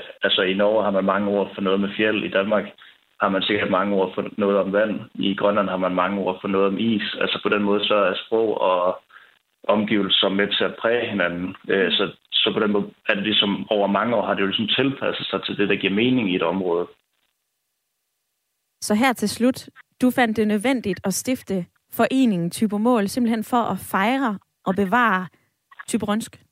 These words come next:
Speaker 1: Ja, thyborøn er en anden dialekt. Den ligger egentlig lige syd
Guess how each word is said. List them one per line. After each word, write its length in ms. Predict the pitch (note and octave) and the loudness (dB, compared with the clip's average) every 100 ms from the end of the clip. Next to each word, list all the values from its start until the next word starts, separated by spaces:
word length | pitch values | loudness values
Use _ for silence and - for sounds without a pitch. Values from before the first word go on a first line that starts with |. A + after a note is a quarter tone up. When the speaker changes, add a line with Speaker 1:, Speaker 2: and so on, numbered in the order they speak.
| _ _ _ _ _ _ _ _ _ _ _ _ _ _ - | _ _ _ _ _ _ _ _ _ _ _ _ _ _ -6
Speaker 1:
Ja, 140 | - - | -4 -2
thyborøn 360 | A#2 A2+ B2+ | 0 2 2
er 40 | C3 | 2
en 80 | A#2+ | 0
anden 180 | B2+ | 0
dialekt. 440 | B2 G#2+ G2 A2 - | 0 0 0 0 0
Den 140 | G2+ | -2
ligger 260 | G#2 A2 A2 | 0 2 0
egentlig 300 | G#2 G2+ G2 | 0 0 2
lige 200 | G2+ G#2 | 2 0
syd 280 | - A#2+ | -2 -2